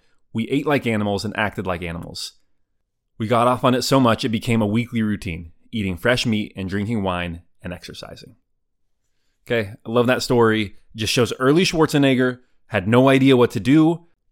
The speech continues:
didn't have great training technique, didn't have a great solid plan of exactly what he was trying to do. So what did he do? He just took weight out into the forest and just lifted it. <laughs> Just lifted crazy number of reps, crazy number of sets. Just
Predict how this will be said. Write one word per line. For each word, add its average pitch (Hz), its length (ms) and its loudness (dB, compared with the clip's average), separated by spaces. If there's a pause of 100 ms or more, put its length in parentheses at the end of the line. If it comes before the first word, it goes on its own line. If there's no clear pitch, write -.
didn't 131 220 -2
have 107 200 -4
great 104 240 -4
training 104 460 -2
technique, 131 840 0
didn't 120 300 0
have 101 440 0
a 92 440 -4
great 127 520 -4 (300)
solid 104 460 -4
plan 139 360 2
of 123 60 2
exactly 110 320 -2
what 107 80 0
he 110 40 0
was 104 100 -4
trying 110 220 -2
to 107 60 -2
do. 101 380 -2 (300)
So - 160 0
what 123 160 4
did 165 100 4
he 196 80 4
do? 135 380 2 (160)
He 123 160 -6
just 107 240 -6
took 170 200 0
weight 143 360 2
out 113 160 2
into 123 160 -2
the 104 80 -6
forest 131 500 -2 (320)
and 117 100 0
just 123 220 -2
lifted 120 360 0
it. - 140 -12 (120)
<laughs> 196 120 6
Just 139 220 0
lifted 139 340 2
crazy 190 460 0
number 170 200 2
of 156 120 0
reps, 147 240 0
crazy 165 340 0
number 139 240 2
of 107 80 -2
sets. - 300 -8
Just - 260 -10